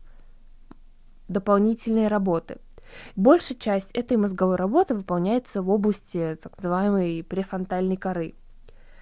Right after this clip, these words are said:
Префрон-, а, префронтальная ко-, кора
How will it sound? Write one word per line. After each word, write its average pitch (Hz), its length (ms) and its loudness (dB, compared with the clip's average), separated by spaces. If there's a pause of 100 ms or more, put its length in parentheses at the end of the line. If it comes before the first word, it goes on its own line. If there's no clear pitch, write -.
(280)
Префрон-, 233 460 -2 (280)
а, 220 320 2
префронтальная 262 720 0
ко-, 226 440 -2
кора 277 420 2